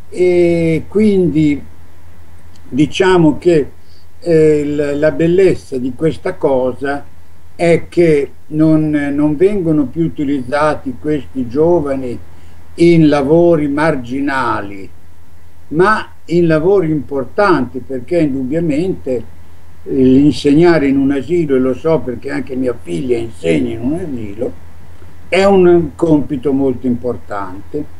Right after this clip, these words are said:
E questo, eh, questa notizia, eh, è una risposta certamente a quella mamma di Ferrara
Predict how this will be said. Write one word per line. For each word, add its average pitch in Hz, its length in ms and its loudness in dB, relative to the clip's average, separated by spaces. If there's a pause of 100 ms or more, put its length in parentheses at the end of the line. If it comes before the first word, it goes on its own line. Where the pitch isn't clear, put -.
(280)
E 190 160 2
questo, 170 600 2 (480)
eh, 151 580 2
questa 185 300 0
notizia, 160 1040 0 (640)
eh, 151 760 2
è 196 160 2
una 170 260 6
risposta 156 840 0
certamente 156 840 0
a 131 60 -2
quella 143 240 -4
mamma 160 320 2
di 127 120 -2
Ferrara 143 800 -2